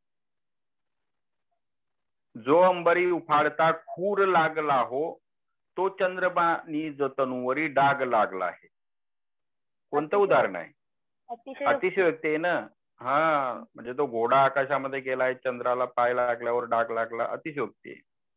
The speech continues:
Speaker 1: त्याच्यानंतर, "मानेला उचलितो, बाळ मानेला उचलितो, नाही ग बाई फक्त काढूनी नाग हा डोलतो." कोणतं उदाहरण आहे?
Speaker 2: अतिशयोक्ती.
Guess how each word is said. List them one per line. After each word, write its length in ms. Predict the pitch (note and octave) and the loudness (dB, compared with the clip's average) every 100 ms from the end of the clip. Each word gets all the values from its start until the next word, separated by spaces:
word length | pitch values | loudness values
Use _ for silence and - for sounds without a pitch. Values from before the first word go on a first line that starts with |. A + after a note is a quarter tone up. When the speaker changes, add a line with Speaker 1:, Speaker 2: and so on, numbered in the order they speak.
| _ _ _ _ _ _ _ _ _ _ _ _ _ _ _ _ | _ _ _ _ _ _ _ _ _ _ _ _ _ _ _ _
Speaker 1:
त्याच्यानंतर, 440 | C3+ C3+ E3+ D#3+ E3+ | -4 0 0 0 0
"मानेला 680 | D#3 D#3 D#3 E3 F3 F3 F3 | 2 4 4 2 2 2 2
उचलितो, 840 | E3 D3+ D#3+ D#3+ D3+ E3+ E3+ D#3+ | 2 0 -2 -2 -6 -2 2 2
बाळ 400 | B2 C3+ C#3 D3+ | 0 2 4 4
मानेला 540 | D#3 C#3+ C#3 D3 D3+ D3+ | 2 2 2 0 0 0
उचलितो, 920 | C#3+ C#3 C#3 C3+ C3+ D#3 C#3+ A#2 G2+ - | -2 -6 -8 -8 -6 -4 -2 -4 -6 -6
नाही 340 | A#2 B2+ B2 C3+ | 0 0 0 -4
ग 120 | C#3+ | -4
बाई 380 | C3+ B2+ C3 D3 C#3+ | -2 0 0 -2 -6
फक्त 260 | A#2+ - C3 - | -10 -10 -12 -2
काढूनी 680 | A#2 A2+ A#2 A#2+ D3 F3+ - _ _ _ | 0 0 -4 -6 -6 -6 -12 _ _ _
नाग 400 | G#2+ A#2 C3 C3 | -2 2 2 2
हा 280 | C3+ A#2+ A2+ | -2 0 0
डोलतो." 600 | A2 G2 F2+ - - - _ _ _ _ _ _ _ _ _ _ _ _ _ | 0 -6 -8 -14 -20 -20 _ _ _ _ _ _ _ _ _ _ _ _ _
कोणतं 240 | B2 B2+ | -6 -2
उदाहरण 380 | D3+ D3 D3+ D3 | 0 2 4 4
आहे? 280 | D3+ D#3 D#3+ D3+ - - - _ _ - _ _ _ _ _ _ _ _ _ _ _ _ _ _ _ _ _ _ _ _ _ - | 2 2 0 -4 -10 -10 -12 _ _ -20 _ _ _ _ _ _ _ _ _ _ _ _ _ _ _ _ _ _ _ _ _ -14
Speaker 2:
अतिशयोक्ती. 920 | A#3+ C#4 C4+ D4 D4 C#4 _ C#4 C#4 | -14 -14 -16 -14 -14 -16 _ -20 -20